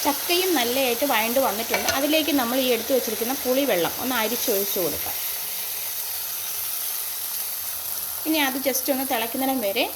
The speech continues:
നമുക്ക് നോക്കാം. ഇനി നമുക്കിതിലേക്ക് അരച്ച് വെച്ചിരിക്കുന്ന തേങ്ങ അതും കൂടി ചേർത്ത് കൊടുക്കാം.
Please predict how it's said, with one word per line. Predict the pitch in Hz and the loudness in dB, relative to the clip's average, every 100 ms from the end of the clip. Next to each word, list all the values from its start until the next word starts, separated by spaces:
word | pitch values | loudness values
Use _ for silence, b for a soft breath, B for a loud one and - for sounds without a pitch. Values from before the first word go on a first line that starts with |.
| - | -8
നമുക്ക് | 226 226 | -6 -4
നോക്കാം. | 202 156 - - - - - - - - - - B B B - | -4 -4 -6 -10 -8 -8 -6 -6 -8 -8 -10 -12 B B B 0
ഇനി | 320 | 2
നമുക്കിതിലേക്ക് | 262 269 247 240 226 - 370 - - - - | 2 0 -2 0 0 0 -6 -6 -16 -20 -8
അരച്ച് | 277 254 240 277 | -2 0 0 0
വെച്ചിരിക്കുന്ന | 233 233 220 226 254 359 - - - - - - - | 0 0 -6 -4 -4 -4 -10 -20 -20 -20 -20 -20 -10
തേങ്ങ | 240 220 202 - - - - - - - - | -2 -2 -2 -8 -12 -18 -18 -18 -18 -18 -10
അതും | 226 214 | -6 -4
കൂടി | 190 262 | -6 -4
ചേർത്ത് | 277 196 - | -2 -2 -4
കൊടുക്കാം. | 151 - - | -10 -10 -16